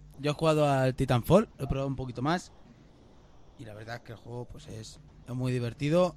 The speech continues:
El otro día también estuvo aquí José, pues, probándolo y le, es un juego muy divertido, se juega,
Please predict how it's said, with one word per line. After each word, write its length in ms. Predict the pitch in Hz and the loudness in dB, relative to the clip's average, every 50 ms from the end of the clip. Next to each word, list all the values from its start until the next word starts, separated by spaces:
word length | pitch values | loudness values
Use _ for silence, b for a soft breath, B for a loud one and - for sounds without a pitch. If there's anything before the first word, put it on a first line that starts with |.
| - - | -8 -12
El 160 | - 113 117 120 | -8 -6 -4 -4
otro 200 | 123 - 127 127 | -2 0 2 2
día 120 | 123 123 | 4 4
también 200 | 117 120 123 123 | 4 2 2 2
estuvo 200 | 117 - 135 127 | 2 4 4 4
aquí 160 | 120 117 120 | 4 4 2
José, 260 | 113 - 120 117 131 | 0 2 2 4 4
pues, 160 | 120 - 117 117 | 4 4 2 2
probándolo 640 | 120 123 123 131 143 160 160 165 180 185 185 - - - - - | 2 2 4 4 4 6 8 8 8 8 8 6 0 -10 -10 -6
y 100 | 123 117 | -4 -2
le, 580 | 117 117 113 110 110 113 110 113 113 113 113 117 | 0 0 0 0 0 -2 -2 -2 -2 -2 -2 -2
es 100 | 117 - | -2 -2
un 80 | 120 | 0
juego 220 | - 135 131 123 120 | 4 6 6 6 6
muy 140 | 120 131 | 6 6
divertido, 360 | 127 123 117 117 - 131 139 139 | 6 6 4 4 2 2 2 4
se 120 | - 135 | 2 2
juega, 460 | 113 - 131 123 120 123 120 117 107 | 2 2 2 2 4 2 2 2 0